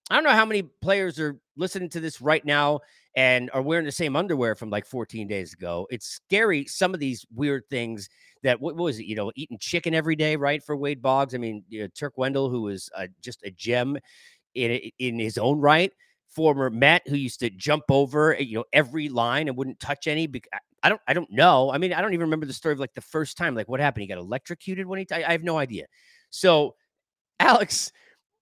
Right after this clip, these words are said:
Cora shaves, and now they're ten and four.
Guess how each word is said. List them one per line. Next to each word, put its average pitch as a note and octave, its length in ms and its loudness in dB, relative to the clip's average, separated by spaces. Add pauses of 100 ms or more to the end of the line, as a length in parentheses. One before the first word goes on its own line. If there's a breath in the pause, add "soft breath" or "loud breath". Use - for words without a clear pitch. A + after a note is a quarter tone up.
(180)
Cora C#3+ 480 6 (160)
shaves, G2+ 680 -2 (220)
and C3+ 320 2
now D#3+ 300 4
they're E3+ 180 -2
ten D3+ 240 -8
and C3+ 100 -10
four. F2+ 280 -18